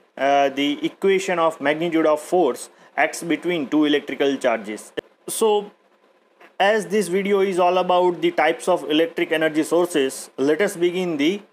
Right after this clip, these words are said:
concept of energy sources. First question that comes in, in your mind is, what is the definition or how we can, uh, define the concept of sources?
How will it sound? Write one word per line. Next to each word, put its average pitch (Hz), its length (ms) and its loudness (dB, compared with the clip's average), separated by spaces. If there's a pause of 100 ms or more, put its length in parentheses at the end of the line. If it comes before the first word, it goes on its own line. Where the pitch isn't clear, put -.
concept 160 440 0
of 170 260 2
energy 143 340 -2
sources. 113 460 -4 (1500)
First 240 400 -2
question 214 420 0
that 151 260 -2
comes 180 300 0
in, 180 160 -6 (160)
in 175 140 0
your 165 160 2
mind 156 340 0
is, 151 320 0 (1000)
what 156 280 0
is 233 160 -2
the 240 100 -2
definition 185 640 -2
or 135 200 4
how 180 320 2
we 196 180 -2
can, 190 600 -2 (240)
uh, 143 160 4
define 156 480 -2
the 170 100 -2
concept 160 540 -2
of 151 120 2
sources? 123 640 -4